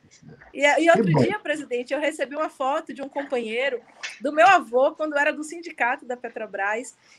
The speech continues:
Speaker 1: e eu confesso a vocês que eu tenho uma posição que é ser a melhor gestora que eu puder.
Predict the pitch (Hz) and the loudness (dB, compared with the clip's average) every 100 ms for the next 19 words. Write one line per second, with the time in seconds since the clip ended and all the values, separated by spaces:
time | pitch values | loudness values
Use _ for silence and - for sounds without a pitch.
0 | - 294 320 330 339 302 311 294 277 - | -6 4 4 4 -4 -4 -4 -8 -8 -6
1 | 254 302 302 - 285 277 285 - - 240 | -6 -6 -10 -16 -14 -12 -12 -10 -2 2
2 | 247 247 254 240 262 254 240 240 220 226 | 2 0 -6 -4 -2 -2 -4 -6 -8 -8
3 | 220 233 226 - 226 247 247 254 233 233 | -6 -8 -8 -6 -4 -4 -4 0 0 0
4 | - - 254 254 254 240 269 311 262 - | -6 -4 0 2 0 0 0 0 -6 -6
5 | 226 233 220 - 185 160 | -8 -6 -10 -10 -10 -10